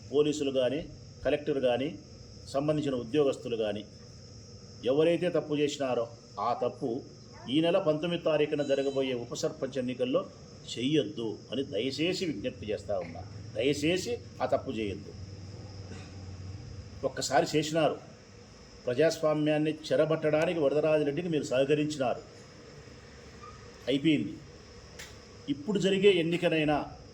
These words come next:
సక్రమంగా మీరు జరపండి. ఒకవేళ మీరు జరపకపోతే లాభం జరిగేది వరదరాజరెడ్డికి, నష్టం జరిగేది వైఎస్ఆర్ కాంగ్రెస్ పార్టీకి అని మీరు అనుకుంటే పొరపాటయ్యా. మీరు పెద్ద చదువులు చదువుకునే వాళ్ళు.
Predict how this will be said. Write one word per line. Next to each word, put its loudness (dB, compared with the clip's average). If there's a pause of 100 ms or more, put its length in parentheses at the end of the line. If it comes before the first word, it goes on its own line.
(280)
సక్రమంగా 0
మీరు -2
జరపండి. -2 (1700)
ఒకవేళ 10
మీరు 4
జరపకపోతే 6 (1200)
లాభం 2
జరిగేది 2
వరదరాజరెడ్డికి, 4 (540)
నష్టం 0
జరిగేది 2
వైఎస్ఆర్ 4
కాంగ్రెస్ 2
పార్టీకి 0
అని 0
మీరు 0
అనుకుంటే -2 (480)
పొరపాటయ్యా. 0 (340)
మీరు -6
పెద్ద -2
చదువులు 2
చదువుకునే -4
వాళ్ళు. -8